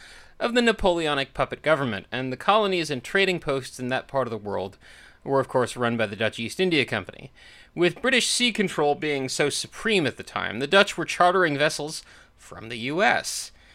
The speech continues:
which was neutral in this war, to handle resupply for the Dutch im-, Pacific imperial possessions. So, the British had the clear advantage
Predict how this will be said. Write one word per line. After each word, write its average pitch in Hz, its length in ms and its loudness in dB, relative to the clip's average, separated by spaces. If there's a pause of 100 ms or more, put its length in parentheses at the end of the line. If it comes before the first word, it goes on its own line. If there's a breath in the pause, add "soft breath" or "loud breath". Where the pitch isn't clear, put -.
(140 soft breath)
which 131 240 -8
was 139 160 -2
neutral 170 480 0
in 101 120 -6
this - 260 -10
war, 104 260 -8
to - 160 -14
handle 165 360 -2
resupply 147 640 -2
for - 140 -10
the 123 140 -8
Dutch 131 320 -2
im-, - 100 -12 (200)
Pacific 131 540 -6
imperial 110 540 -6
possessions. - 680 -4 (460 loud breath)
So, 247 580 6 (100)
the 165 640 0 (320)
British 180 320 2
had 151 180 2
the 110 60 -12
clear 202 320 2
advantage 139 520 -2